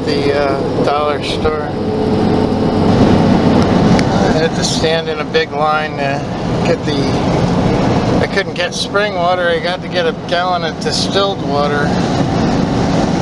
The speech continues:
I'll go back out with her car, I guess, after this. Well, it's about five minutes after four, and I'm just now finally getting to the storage unit.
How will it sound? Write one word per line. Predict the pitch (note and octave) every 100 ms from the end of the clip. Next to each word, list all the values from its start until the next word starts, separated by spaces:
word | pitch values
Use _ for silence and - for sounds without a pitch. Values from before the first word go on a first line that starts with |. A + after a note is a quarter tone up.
| - D#3+ - - - - - - - - - - - - - -
I'll | E3+ -
go | D#3+
back | D3 D3 C#3+ D#3
out | D#3 C#3+
with | C#3 -
her | D3+ D3 D3+
car, | D#3 D3 C#3+
I | C#3+
guess, | D3 D3 C#3+ -
after | D3+ D3+ - D3
this. | D3 D#3 D#3+ - - - - - - - - - - - - - - - - - - - -
Well, | - A#3
it's | G#3+
about | F#3 G#3 G3 F3+
five | G3 G3 F3+
minutes | F#3+ F#3+ F3
after | F3+ F#3 F#3 E3 C#3
four, | - F3+ F#3 F#3 F3
and | E3+ D3+
I'm | D3+
just | E3 E3 E3
now | F3 E3+ D#3+
finally | - D#3+ E3+ E3+ D3+
getting | D3 E3 E3
to | D#3+
the | D#3 D3
storage | B2 - E3 F3 E3+ C#3+
unit. | D3 D3 D#3